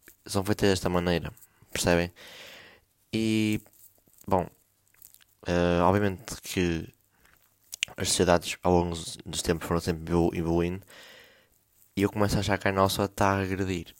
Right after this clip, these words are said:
Porquê? Porque, mano, os valores que, tipo,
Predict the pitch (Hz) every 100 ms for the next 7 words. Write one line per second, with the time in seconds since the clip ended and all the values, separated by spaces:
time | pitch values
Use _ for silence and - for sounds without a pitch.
0 | _ _ - - 82 - 92 - - 95
1 | - - _ _ _ - 98 87 82 78
2 | _ _ _ _ _ _ _ - 92 95
3 | 104 98 92 - - - 92 - -